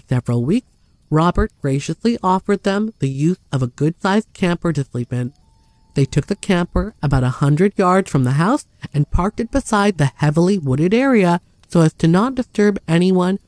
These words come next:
or to be more bothersome than was necessary. When they were tired of an evening, they would drive to a dirt access road and walk a few steps to the camper.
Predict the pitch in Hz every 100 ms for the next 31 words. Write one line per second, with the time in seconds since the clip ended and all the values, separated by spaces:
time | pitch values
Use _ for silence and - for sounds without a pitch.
0 | _ _ 190 233 247 160 135 135 135 185
1 | 190 180 185 190 202 220 180 127 127 -
2 | 135 139 131 135 131 170 262 - _ _
3 | _ _ - 143 151 190 233 - 190 190
4 | 196 196 139 131 - 165 160 180 208 _
5 | _ 143 135 127 - 143 135 160 - -
6 | 135 - - 165 214 160 165 - 214 -
7 | 185 185 185 - - - 139 131 139 180
8 | - 131 156 185 - 175 165 - - 139
9 | - 127 117 113